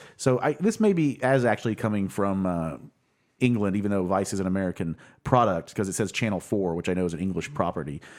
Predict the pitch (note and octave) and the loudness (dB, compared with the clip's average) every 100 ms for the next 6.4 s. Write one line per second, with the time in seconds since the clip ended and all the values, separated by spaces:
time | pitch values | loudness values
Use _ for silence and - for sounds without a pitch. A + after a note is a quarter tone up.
0 | - - - B2+ B2 A2+ C3+ - C#3 C3 | -20 -20 0 4 4 2 0 4 4 4
1 | C3 F3+ F#3 E3+ - D#3 D3+ C3+ C3+ B2+ | 4 6 6 4 4 2 2 0 -2 2
2 | A3 B3+ G2+ F2+ C3+ F#3+ _ _ A2 A#2 | 4 6 4 4 2 0 _ _ 0 2
3 | A#2 G#2 A#2+ A#2 A#2+ - - _ _ _ | 0 0 2 2 0 -8 -20 _ _ _
4 | _ _ - A2 G2+ - - - _ - | _ _ 0 0 0 -6 -12 -20 _ -12
5 | - - G2+ G2+ F#2 F2+ - A2 A#2+ F#2 | -12 -4 -2 0 -2 -4 -4 -2 -2 -2
6 | - F2+ F2 G2+ | -4 -6 -4 -6